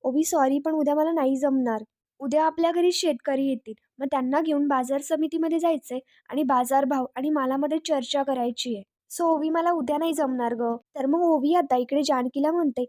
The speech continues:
"आई, मग तू ये." याच्यावरती जानकी म्हणते की, "सॉरी बाळा, मला सुद्धा वॉशिंग पावडर विकायला जायचंय आणि त्याच्यामध्ये already स्टाफ कमी आहे. मी ऐन वेळेला त्यांना नाही कसं काय म्हणू?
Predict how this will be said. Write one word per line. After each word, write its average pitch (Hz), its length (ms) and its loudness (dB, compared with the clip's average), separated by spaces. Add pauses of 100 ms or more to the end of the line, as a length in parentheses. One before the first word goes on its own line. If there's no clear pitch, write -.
(140)
"आई, 269 200 0
मग 349 180 2
तू 311 200 0
ये." 269 80 2
याच्यावरती 254 760 -4
जानकी 233 400 -2
म्हणते 311 340 -2
की, - 380 -12
"सॉरी 294 320 2
बाळा, 269 240 0 (200)
मला 247 180 0
सुद्धा 302 340 0
वॉशिंग 285 380 0
पावडर 277 280 0
विकायला 254 340 0
जायचंय 240 460 -4 (280)
आणि 269 240 0
त्याच्यामध्ये 311 540 2 (120)
already 269 360 4
स्टाफ 285 300 0 (100)
कमी 247 300 0
आहे. 208 80 -4 (220)
मी 320 160 0
ऐन 320 260 4
वेळेला 359 380 4
त्यांना 277 280 0
नाही 277 340 2
कसं 339 220 0
काय 320 160 2
म्हणू? 269 340 2